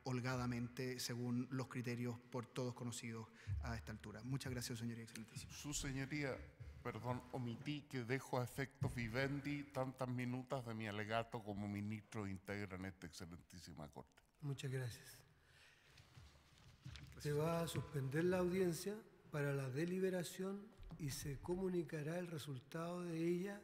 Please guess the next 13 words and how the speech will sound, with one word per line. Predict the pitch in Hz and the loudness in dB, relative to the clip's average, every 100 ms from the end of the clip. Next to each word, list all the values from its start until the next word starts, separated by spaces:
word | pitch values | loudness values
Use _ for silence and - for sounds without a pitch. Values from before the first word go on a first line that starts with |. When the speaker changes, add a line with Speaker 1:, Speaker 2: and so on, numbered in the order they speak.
| - - - - | -14 -20 -18 -2
Speaker 3:
en | 143 156 | 2 4
orden | 160 156 151 151 | 4 4 4 2
a | 156 151 - | 0 -4 -14
si | - - 143 | -14 -8 -4
hay | 156 | -2
decisión | 170 135 127 - 196 208 226 226 - - - - | -2 -4 -6 -4 0 2 0 -6 -16 -20 -16 -4
o | 196 208 | 0 0
la | 190 170 | 0 -2
fecha | - 180 175 - 180 | 0 2 2 0 -2
de | 170 | 0
lectura | 147 123 170 170 | -2 -2 -4 -2
del | 165 143 | -2 -4
fallo. | - 120 113 | -6 -8 -8